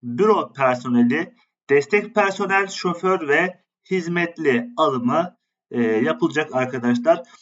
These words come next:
Bu alımla ilgili detaylı bilgilere ulaşabileceğiniz, başvuru şartlarına, başvuru belgelerine,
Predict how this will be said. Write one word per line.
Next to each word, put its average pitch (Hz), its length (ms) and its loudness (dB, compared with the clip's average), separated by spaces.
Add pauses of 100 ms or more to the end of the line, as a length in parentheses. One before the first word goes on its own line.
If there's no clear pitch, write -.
(140)
Bu 170 260 2
alımla 185 420 2
ilgili 139 640 0 (200)
detaylı 180 680 2
bilgilere 160 440 0
ulaşabileceğiniz, 120 1160 -4
başvuru 147 580 0
şartlarına, 156 960 -2
başvuru 135 520 0
belgelerine, 151 840 -2